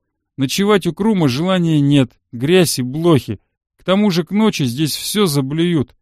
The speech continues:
Соглашайтесь. Мой дом через площадь, его легко узнать. Высокий забор, кованые ворота. Ключи вот». Я выложил связку на стол.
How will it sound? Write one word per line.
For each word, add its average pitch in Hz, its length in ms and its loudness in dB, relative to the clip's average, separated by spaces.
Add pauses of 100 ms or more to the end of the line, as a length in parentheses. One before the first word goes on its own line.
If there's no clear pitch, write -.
(200)
Соглашайтесь. 180 840 -2 (560)
Мой 190 240 0
дом 202 240 2
через 180 320 0
площадь, 190 480 -2
его 175 200 0
легко 185 380 2
узнать. 139 460 2 (320)
Высокий 165 500 2
забор, 151 480 2
кованые 160 480 2
ворота. 123 480 2 (260)
Ключи 185 520 2
вот». 123 480 0 (340)
Я 127 180 -4
выложил 131 380 -2
связку 120 420 -6
на 120 120 0
стол. 104 320 -6